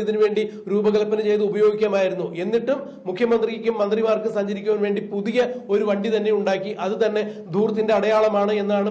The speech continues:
പ്രതിപക്ഷ കക്ഷികളടക്കമുള്ള എല്ലാവരും ചൂണ്ടിക്കാണിച്ചത്. എന്നാൽ ഇപ്പോൾ ഒരു കോടി അല്ലെങ്കിൽ ഒന്നര കോടി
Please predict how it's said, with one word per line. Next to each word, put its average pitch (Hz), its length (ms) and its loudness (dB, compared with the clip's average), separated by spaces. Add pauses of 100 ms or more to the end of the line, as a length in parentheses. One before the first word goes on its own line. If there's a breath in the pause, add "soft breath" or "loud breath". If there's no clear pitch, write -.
പ്രതിപക്ഷ 208 400 -2
കക്ഷികളടക്കമുള്ള 196 640 0 (300 loud breath)
എല്ലാവരും 180 400 0
ചൂണ്ടിക്കാണിച്ചത്. 170 640 -2 (140)
എന്നാൽ 226 220 2 (340 loud breath)
ഇപ്പോൾ 240 200 2 (180)
ഒരു 247 200 2
കോടി 247 280 2
അല്ലെങ്കിൽ 226 300 2
ഒന്നര 233 260 0
കോടി 240 160 4